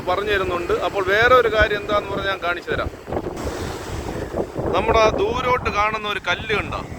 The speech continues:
ഇതാണ് നമ്മുടെ എനയം കല്ല് കേട്ടോ. എനയം കല്ലെന്നാണ് പറയുന്നത്. ഏകദേശം കടലിൽ നിന്ന് ഒരു അര കിലോമീറ്ററോളം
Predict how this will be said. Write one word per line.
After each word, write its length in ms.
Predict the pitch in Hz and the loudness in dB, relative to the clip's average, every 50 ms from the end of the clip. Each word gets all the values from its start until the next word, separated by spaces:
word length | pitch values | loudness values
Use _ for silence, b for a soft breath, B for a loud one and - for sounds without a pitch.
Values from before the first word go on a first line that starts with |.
| - - - - - - - - - - - | -10 -10 -10 -10 -10 -10 -10 -10 -8 -6 -2
ഇതാണ് 360 | - 208 214 214 208 202 214 214 190 | 2 4 6 6 6 4 2 0 0
നമ്മുടെ 300 | 185 190 196 202 208 202 180 165 175 180 | 0 0 0 0 2 0 2 0 0 0
എനയം 320 | 190 214 226 220 214 190 - 165 | 2 2 2 2 2 2 2 0
കല്ല് 240 | 160 170 165 156 151 | 0 0 0 0 0
കേട്ടോ. 220 | 156 156 160 131 113 - - - 123 147 170 | 2 2 2 0 0 -2 -8 -6 -2 0 0
എനയം 320 | 185 208 220 220 214 220 202 190 175 | 2 2 2 4 2 2 2 2 0
കല്ലെന്നാണ് 500 | 175 180 190 196 180 170 160 156 160 156 151 156 | 2 2 2 2 2 2 2 2 2 0 0 0
പറയുന്നത്. 340 | 156 156 156 156 151 151 156 160 | 0 0 0 0 -2 0 2 2
ഏകദേശം 380 | 180 196 208 208 202 220 226 202 - 180 | 2 2 2 0 0 -2 -4 -4 0 2
കടലിൽ 360 | 175 180 190 208 233 233 226 220 214 | 4 4 4 4 2 0 -2 -4 -6
നിന്ന് 240 | 208 202 196 196 214 - - - - - - 170 175 | -8 -6 -8 -8 -8 -10 -14 -16 -18 -16 -10 -6 -4
ഒരു 120 | 190 196 196 180 175 | -2 0 0 0 2
അര 100 | 180 214 233 226 - 214 | 2 0 -2 -2 -2 -2
കിലോമീറ്ററോളം 680 | 202 208 202 202 202 196 - 190 190 190 185 190 214 | -2 0 0 0 -2 -2 -2 0 0 2 2 0 -2